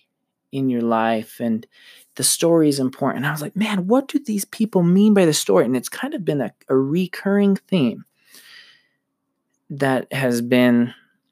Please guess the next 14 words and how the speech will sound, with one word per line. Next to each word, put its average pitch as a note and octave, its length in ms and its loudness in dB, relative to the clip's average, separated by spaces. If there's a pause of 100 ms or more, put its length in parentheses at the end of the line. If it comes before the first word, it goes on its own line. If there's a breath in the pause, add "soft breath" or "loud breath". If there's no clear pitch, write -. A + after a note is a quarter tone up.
(720)
playing D#3 380 0
out A2+ 280 0
in A#2 140 0
my A2+ 100 0
life. G#2+ 600 -2 (320)
And D3+ 140 -4
I'm, B2+ 220 -6 (100)
and C#3 220 -4
it's D3 220 0
finally G3 800 2
clicked - 500 -2
in B2 80 2
my A#2 120 2
mind A2+ 460 0